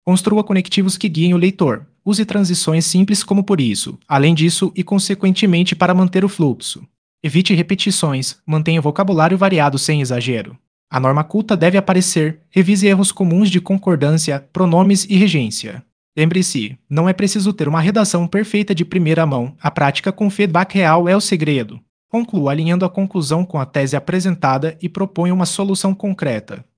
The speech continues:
Descreva passos que poderiam ser implementados, mesmo que hipoteticamente. O avaliador quer ver que você entende o problema, sabe explicar as causas e oferece caminhos reais para sanar.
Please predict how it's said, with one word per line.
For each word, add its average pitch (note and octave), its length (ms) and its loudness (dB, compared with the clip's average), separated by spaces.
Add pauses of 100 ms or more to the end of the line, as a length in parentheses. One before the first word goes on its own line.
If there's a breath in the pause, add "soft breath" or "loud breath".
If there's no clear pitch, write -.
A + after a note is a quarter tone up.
(240)
Descreva C#3+ 420 0
passos D3 440 0
que D#3 100 -4
poderiam F3 380 0
ser F#3+ 160 -2
implementados, F3 880 0 (100)
mesmo D#3+ 240 0
que G3 100 -4
hipoteticamente. E3 1080 -4 (220)
O B2+ 80 -6
avaliador F3 460 0
quer F3+ 240 0
ver D#3+ 240 0
que F3 100 -10
você F3+ 220 -4
entende C#3+ 380 -4
o C3+ 40 -4
problema, F#3+ 600 -2
sabe D3 340 -4
explicar F#3+ 400 -2
as F#3 140 -2
causas E3+ 560 0
e F3 100 -2
oferece F3+ 460 -2
caminhos E3+ 460 -2
reais F3+ 340 0
para C#3+ 220 -4
sanar. C3 500 -6